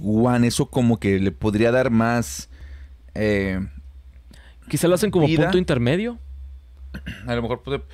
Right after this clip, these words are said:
Speaker 1: porque ahorita lo de, lo de la ram que estábamos hablando. Tenemos, ¿cuánto tienen? Ocho, creo, en PlayStation cuatro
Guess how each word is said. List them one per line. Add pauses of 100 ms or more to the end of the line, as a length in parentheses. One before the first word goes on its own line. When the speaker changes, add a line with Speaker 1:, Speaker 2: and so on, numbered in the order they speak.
(180)
Speaker 1:
porque
ahorita
lo
de,
lo
de
la
ram
que
estábamos
hablando. (1400)
Tenemos, (800)
¿cuánto
tienen?
Ocho,
creo,
en (720)
PlayStation
cuatro